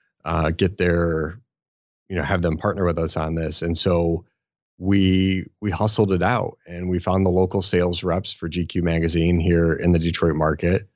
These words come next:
found them on LinkedIn, reached out to them and said, "Hey, we're building this concept out. We think it would really work. We'd love you to be part of it." They're like, "Oh, that's really cool. Yeah, let's pass you along." And they actually, through us kind of, like, hustling through LinkedIn in the local aud-, market here, they eventually handed us up to New York,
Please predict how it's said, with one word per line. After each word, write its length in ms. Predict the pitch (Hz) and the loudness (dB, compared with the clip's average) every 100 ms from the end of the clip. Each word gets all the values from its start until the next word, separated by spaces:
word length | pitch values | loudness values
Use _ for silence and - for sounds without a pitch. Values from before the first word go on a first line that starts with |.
| _ _ - | _ _ -10
found 120 | 101 | -2
them 100 | 107 | 2
on 60 | 101 | 2
LinkedIn, 520 | 92 87 80 87 95 - _ _ - | 2 0 -4 -4 -6 -8 _ _ -4
reached 280 | 107 104 | -2 0
out 180 | 92 90 | 0 0
to 60 | 95 | 0
them 100 | 90 | -2
and 100 | 87 | -2
said, 160 | 90 | 0
"Hey, 100 | 92 | 0
we're 160 | 95 90 | 2 0
building 280 | 85 98 98 | 2 0 0
this 140 | 87 | -2
concept 420 | - 87 87 82 | -4 -6 -4 -4
out. 160 | 82 92 | -2 -2
We 100 | 92 | -2
think 200 | 92 85 | -4 -4
it 80 | 90 | -4
would 160 | 78 | -2
really 260 | 82 85 82 | -2 0 0
work. 380 | 78 82 87 - _ - | 2 0 -2 -10 _ -6
We'd 140 | 104 95 | -2 2
love 200 | 95 92 | 2 2
you 80 | |
to 60 | 92 | 2
be 120 | 95 | 0
part 220 | 90 110 | 0 -2
of 80 | 82 | -2
it." 200 | 76 - _ _ | -8 -12 _ _
They're 100 | 131 | -12
like, 140 | 127 143 | -8 -4
"Oh, 100 | 196 | 0
that's 220 | 123 113 | 0 2
really 160 | 123 113 | 0 2
cool. 260 | 175 120 | 2 2
Yeah, 140 | 127 104 | 2 2
let's 220 | 92 - | 0 -4
pass 320 | - 98 - | -8 -8 -4
you 100 | 95 | 0
along." 220 | 110 110 | 2 2
And 100 | 87 | 0
they 120 | 90 | 0
actually, 500 | 120 - 123 104 92 _ _ _ _ _ - | 0 0 2 2 0 _ _ _ _ _ -10
through 140 | 147 | -4
us 100 | 127 | -2
kind 160 | - 117 | 0 0
of, 100 | 107 | 2
like, 140 | 101 | 0
hustling 380 | 90 113 - 104 | -2 -4 -2 -4
through 140 | 107 101 | -4 -4
LinkedIn 360 | 98 87 120 | -2 0 0
in 60 | 110 | 0
the 100 | 92 | 0
local 400 | 92 92 90 92 | -2 -2 -4 -6
aud-, 320 | - 110 113 - | -6 -6 -6 -6
market 320 | 107 113 92 | -6 -4 -4
here, 260 | 90 87 | -2 0
they 140 | 85 92 | 2 2
eventually 380 | 92 92 92 82 | 2 2 0 2
handed 280 | 98 90 | 2 2
us 160 | 85 - | 0 0
up 120 | 82 | -2
to 100 | - | -2
New 100 | 85 | 0
York, 480 | 87 110 90 - | 4 4 2 -4